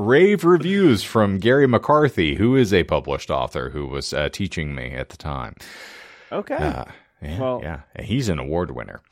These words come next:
Speaker 2: and
Speaker 1: So
Speaker 2: that link is in the show notes. Uh,
Speaker 1: Yes.
Speaker 2: <laughs>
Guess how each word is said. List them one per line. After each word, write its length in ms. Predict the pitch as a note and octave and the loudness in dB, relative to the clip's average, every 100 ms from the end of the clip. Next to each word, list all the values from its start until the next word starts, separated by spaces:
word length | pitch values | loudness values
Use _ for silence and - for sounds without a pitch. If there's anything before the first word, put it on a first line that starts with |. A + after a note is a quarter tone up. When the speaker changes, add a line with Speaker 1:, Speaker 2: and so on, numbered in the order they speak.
| - - - | -20 -8 2
Speaker 2:
and 80 | D#3+ | 4
Speaker 1:
So 260 | G#3+ C3+ | 6 6
Speaker 2:
that 280 | D3 F3+ E3+ | 4 2 0
link 360 | D#3 F#3+ A3+ E3+ | 0 0 0 -2
is 140 | C#3 | -2
in 420 | - D#3 F3 F3 | -2 -2 -2 -4
the 100 | F3 | -6
show 240 | - G3+ G#3+ | -4 -4 -4
notes. 380 | C#3+ E2 - - | -6 -8 -12 -18
Uh, 80 | F#3 G#2 | -12 0
Speaker 1:
Yes. 520 | A#2+ D#3+ F#3 - G3 | 4 4 2 -2 -4
Speaker 2:
<laughs> 800 | F#3 - F#3+ E3+ - G3+ - | -6 -6 -12 -12 -14 -18 -16